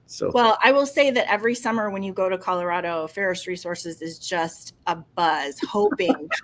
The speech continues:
Speaker 2: we
Speaker 1: <laughs>
Speaker 2: will get the text of the picture that you're like, "Okay, I think this is the one." So th-,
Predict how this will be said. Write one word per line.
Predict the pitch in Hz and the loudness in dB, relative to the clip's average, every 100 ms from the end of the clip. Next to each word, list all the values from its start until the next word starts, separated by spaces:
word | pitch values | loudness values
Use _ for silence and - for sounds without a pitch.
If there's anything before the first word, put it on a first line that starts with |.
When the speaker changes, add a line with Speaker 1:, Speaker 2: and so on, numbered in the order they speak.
| 185 | -2
Speaker 2:
we | 175 | 8
Speaker 1:
<laughs> | |
Speaker 2:
will | 233 - | 10 10
get | - 403 - | 10 8 6
the | - - - | -8 -4 4
text | 208 - - 196 | 2 4 0 0
of | 226 | 2
the | 214 | 0
picture | 233 - - 277 185 | 0 -2 0 0 2
that | 175 185 175 | 4 2 2
you're | 202 | 0
like, | 190 175 - | 0 -2 2
"Okay, | 240 302 214 | 6 8 6
I | |
think | 214 240 | 6 2
this | 233 233 | 0 0
is | 208 | -4
the | |
one." | 170 139 | -4 -6
So | - | -8
th-, | 180 190 | -4 -4